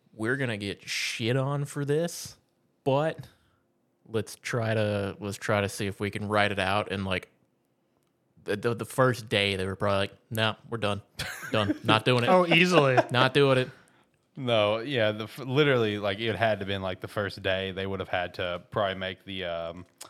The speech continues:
Speaker 3: probably make the call that, "Okay, yeah, this is, uh, this is not gonna work out. We should probably look at, uh,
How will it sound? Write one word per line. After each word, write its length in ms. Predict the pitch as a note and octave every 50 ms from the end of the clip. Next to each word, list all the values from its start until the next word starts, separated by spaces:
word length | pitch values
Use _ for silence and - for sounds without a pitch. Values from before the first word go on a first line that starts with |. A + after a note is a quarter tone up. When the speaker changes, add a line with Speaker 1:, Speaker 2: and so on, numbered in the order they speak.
| _ _ _ _ _ _ _ _ _ _ _ _ _ _ -
Speaker 3:
probably 340 | - F#3+ F3 E3+ E3+ E3+ D3
make 240 | C#3 C3+ C3 A#2 -
the 140 | B2 A2
call 400 | G2+ - A#2 G2+ F#2 F2+ F2 F2
that, 160 | E2+ F2 E2+ -
"Okay, 480 | G2 F#2 - - F2+ E2+ E2 E2+ E2+ E2+
yeah, 180 | E2+ E2+ E2+
this 260 | E2+ F#2 F#2 - -
is, 200 | F#2+ F2+ F2 -
uh, 260 | F#2+ F2+ E2 E2 E2 E2+
this 180 | F#2+ G#2 - -
is 120 | F#2+ F2
not 220 | F#2 F#2 F2+ F2
gonna 120 | D#2+ F#2 F2+
work 280 | F2 F2+ F2 F2 -
out. 240 | F#2 E2+ E2+ F2+ F2+
We 80 | G2+ C3+
should 120 | - _
probably 240 | - F3 C3 A2 G#2+
look 240 | G#2+ G#2+ G#2 - -
at, 220 | G2 G2 F#2+ F2+
uh, 260 | G2 F#2+ F#2 F2+ F2+